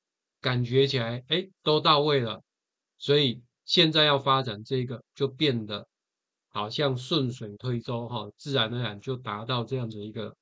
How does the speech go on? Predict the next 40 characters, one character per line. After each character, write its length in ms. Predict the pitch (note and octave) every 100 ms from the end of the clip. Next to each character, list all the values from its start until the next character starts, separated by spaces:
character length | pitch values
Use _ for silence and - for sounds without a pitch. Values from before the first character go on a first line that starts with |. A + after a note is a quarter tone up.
| _ _ _
目 220 | D#3 C3
的 200 | A#2+ B2
了。 160 | G#2 G2 _ _ _ _
那 160 | F#3+ G#3+
么 160 | F3
接 260 | D#3+ G#3+ G#3+
着 140 | F#3+
我 80 | B2
们 80 | A2 G#2+
来 80 |
看 340 | A#2 D3 C3+ A#2
一 40 |
下， 300 | A#2 C3 A2+ _ _ _ _ -
其 220 | F3+ G3+
实 80 | G#3+
你 160 | C3+
看 280 | C3+ E3+ D#3+
我 140 | A#2+
们 240 | A2+ A#2 A#2
整 200 | B2+ A2
个 200 | A2+ A#2
到 220 | D3+ C#3
了 380 | B2+ A#2+ A2+ A#2 _ _ _ _ _ _
最 160 | - D#3
近 160 | D3 C3+
这 160 | D3
几 160 | A2+ G#2+
年， 360 | G2+ G2+ G#2 A#2 _ _ _ _ _
你 180 | B2 B2
可 60 |
以 120 | D3+ C3+
发 240 | C#3 C#3
现 340 | C3+ D3 A#2 - _ _ _ _ _ _ _ -
这 140 | D#3
个 180 | C#3+ C#3
A 180 | D3 D3
I 160 | D3
的 100 | B2+
技 240 | B2 D3 C3
术 320 | D3 B2